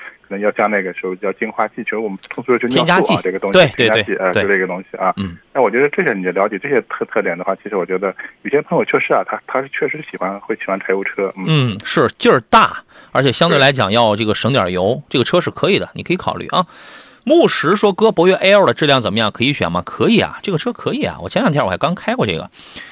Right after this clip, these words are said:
Speaker 2: 怎么说啊？长得越来越像凯迪拉克了。就是现在啊，你，我觉得有，我，我就快傻傻分不清楚一个凯迪拉，就是尤其到了晚上亮车灯的那一瞬间，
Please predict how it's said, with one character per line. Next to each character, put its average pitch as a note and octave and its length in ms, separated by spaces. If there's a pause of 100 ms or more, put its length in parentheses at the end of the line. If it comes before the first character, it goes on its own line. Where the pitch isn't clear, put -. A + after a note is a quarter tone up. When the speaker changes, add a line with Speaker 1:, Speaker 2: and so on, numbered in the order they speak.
(220)
Speaker 2:
怎 F#2+ 160
么 F#2+ 80
说 G#3+ 200
啊？ E2+ 260 (280)
长 E2+ 180
得 G#2 80
越 F#3+ 140
来 C3 120
越 B2 120
像 G2+ 160
凯 - 160
迪 E2+ 60
拉 F#2+ 120
克 - 220
了。 - 200 (1120)
就 D#3+ 120
是 D3 80
现 G#3 140
在 G#3 160
啊， G2 100
你， A2+ 260 (300)
我 A#2 140
觉 D3+ 100
得 A3 60
有， E3+ 100
我， A#2 480
我 B2 300
就 D4 260
快 D3+ 240
傻 C#3 240
傻 F2+ 160
分 D#3 180
不 C3 60
清 D#3+ 240
楚 F#2 140
一 G2+ 80
个 A#2+ 100
凯 - 160
迪 F#2 80
拉， C3+ 80
就 C#3+ 100
是 B2+ 60
尤 D3+ 160
其 G#3 100
到 G3 120
了 C#3+ 80
晚 F#2 200
上 A#2 140
亮 D#3 240
车 E3+ 160
灯 G#3+ 140
的 D#3+ 100
那 G#2+ 80
一 F#2 160
瞬 G2+ 180
间， E2 200